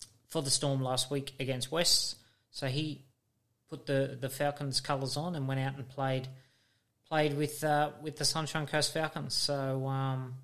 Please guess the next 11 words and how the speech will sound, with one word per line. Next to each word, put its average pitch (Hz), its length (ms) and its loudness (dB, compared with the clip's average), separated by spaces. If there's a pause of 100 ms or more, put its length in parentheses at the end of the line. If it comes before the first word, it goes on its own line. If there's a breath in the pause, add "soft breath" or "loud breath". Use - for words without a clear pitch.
(120)
yeah, 151 240 -2 (120)
very, 151 240 -2
very 139 220 -2
interesting. 139 460 -6
So, 131 380 -2 (640 loud breath)
um, 135 640 0 (1040)
decided 165 540 4
by 147 180 6
just 143 260 2
two 165 120 0
points. - 640 0